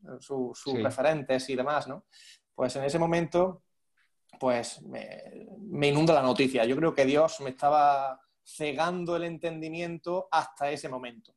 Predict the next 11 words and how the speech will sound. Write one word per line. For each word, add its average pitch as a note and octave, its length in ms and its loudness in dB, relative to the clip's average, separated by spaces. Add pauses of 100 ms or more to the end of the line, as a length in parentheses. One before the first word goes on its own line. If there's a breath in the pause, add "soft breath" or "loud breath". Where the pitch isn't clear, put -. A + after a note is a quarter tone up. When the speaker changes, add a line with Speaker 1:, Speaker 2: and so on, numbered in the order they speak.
(100)
Speaker 1:
porque C3 380 -6
ese D3 220 -6
era D#3 240 2 (420 soft breath)
el C3+ 180 -2
momento, C#3+ 720 -2 (220)
eh, A2 580 -6
el C3 240 2
pistoletazo C3+ 680 2
de, C#3 280 0
de C#3+ 160 -6
salida, C#3 480 -2